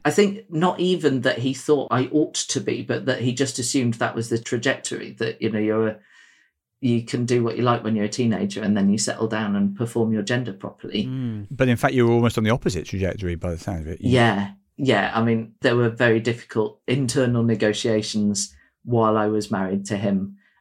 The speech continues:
Speaker 1: And ultimately, I mean, there are lots of reasons why any relationship continues or ends, but I guess one of them was I couldn't fit into the cisgender heteronormative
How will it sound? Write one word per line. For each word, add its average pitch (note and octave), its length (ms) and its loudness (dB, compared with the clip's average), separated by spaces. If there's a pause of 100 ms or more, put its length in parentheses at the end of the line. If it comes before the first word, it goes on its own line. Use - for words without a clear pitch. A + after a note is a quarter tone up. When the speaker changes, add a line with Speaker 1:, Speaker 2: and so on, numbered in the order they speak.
(160)
Speaker 1:
And G#2+ 360 2 (340)
ultimately, A#2+ 640 2
I C#3 60 4
mean, C3 260 0
there C3 180 4
are C3 60 6
lots - 260 0
of A2 100 -8
reasons A2+ 380 -2
why A2+ 160 0
any A2 140 0
relationship G#2+ 640 -2 (340)
continues A2+ 600 0
or A2 180 -2
ends, G#2+ 380 -6
but - 160 -4
I B2 100 -2
guess A#2 260 -2
one A#2 220 -2
of G2 220 -6
them A2+ 260 0
was G#2 400 -2 (140)
I G#2+ 340 -4 (460)
couldn't A#2 420 -6
fit - 260 -4
into A2+ 440 -2
the G#2+ 360 -2 (220)
cisgender G2+ 800 -2 (340)
heteronormative A2+ 1000 -2